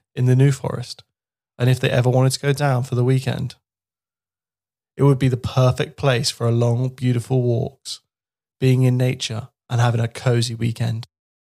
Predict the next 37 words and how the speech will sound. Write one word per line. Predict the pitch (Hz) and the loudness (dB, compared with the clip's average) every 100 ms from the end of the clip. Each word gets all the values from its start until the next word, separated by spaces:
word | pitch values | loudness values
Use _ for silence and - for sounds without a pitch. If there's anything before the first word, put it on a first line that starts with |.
| _ _ _ _ _ | _ _ _ _ _
Once | 139 139 131 | 0 0 0
he | |
suggested | 143 156 156 143 - | -2 -2 -2 -2 -2
this | 120 117 | -4 -4
to | 123 | -2
Jordan, | 131 139 127 123 127 _ _ - | 2 4 2 -2 -6 _ _ -8
she | - | 0
was | 131 | 2
on | 127 131 | 2 -2
the | |
phone, | 135 135 120 120 - _ _ | 2 2 4 0 -4 _ _
finding | 131 139 135 | 2 4 4
out | 127 127 | 2 2
what | 131 | 2
weekends | 127 127 - 117 123 | 2 0 -2 -4 -2
worked | 117 117 - | 0 -2 0
best | 123 113 - | -2 -2 -6
for | 127 | -4
everyone. | 120 120 117 123 - _ _ _ _ _ _ _ _ _ - | -2 0 -2 -4 -10 _ _ _ _ _ _ _ _ _ -6
She | 151 | 2
was | 139 | 4
an | 123 127 | 2 -4
excellent | - - - 117 - | -8 -8 -6 -6 -6
planner. | 117 113 117 - _ _ _ _ _ _ _ _ | -4 -4 -6 -10 _ _ _ _ _ _ _ _
Luckily, | 139 160 - 120 131 135 _ _ | -2 0 0 0 -2 -6 _ _
everyone | 127 135 147 | 0 2 2
was | 151 | 0
free | - 147 120 | 0 0 2
the | 120 | 2
weekend | 117 123 - 123 | 2 0 0 0
after | 120 123 | 0 0
next | 143 139 - - - - _ _ _ | 0 0 -2 -10 -18 -18 _ _ _
and | 127 | 2
enthusiastic | 123 - 131 127 135 123 - 135 | 2 2 2 4 2 2 -2 -8
about | - 117 | -4 -2
the | - | 0
idea. | 113 113 120 113 | 0 0 -2 -2